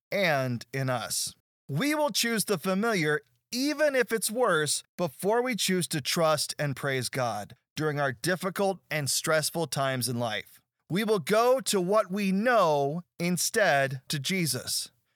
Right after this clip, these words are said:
You are guilty of this, and so am I. Now you know, and knowing is more than half the battle.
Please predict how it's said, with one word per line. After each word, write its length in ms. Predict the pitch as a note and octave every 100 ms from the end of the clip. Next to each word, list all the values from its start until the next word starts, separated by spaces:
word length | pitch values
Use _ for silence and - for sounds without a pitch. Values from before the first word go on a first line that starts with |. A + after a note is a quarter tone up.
| _ _ _ -
You 280 | C#3 B3
are 100 | B3
guilty 380 | G3 A#3 C#4+ A3+
of 100 | A3+
this, 440 | G#3+ A#3 A3+ - - _ _ -
and 200 | E3+ F3
so 520 | - E3+ C3 B2 D3+ - C3+
am 160 | C3+
I. 240 | B2 G#2+ - - _ _ -
Now 200 | C3 F#3+
you 160 | A#3+
know, 440 | C4 C4 F#3 F#3+ G#3 _ _
and 180 | G#3 A3
knowing 480 | C4+ G3 E3 E3+ F3+ _
is 280 | G3 G#3 G#3
more 560 | A#3+ C4+ E3+ A2+ G#2 -
than 200 | B2+ B2
half 260 | C3 A#2+
the 100 | C3
battle. 440 | A#2 A2 A#2+ D#3+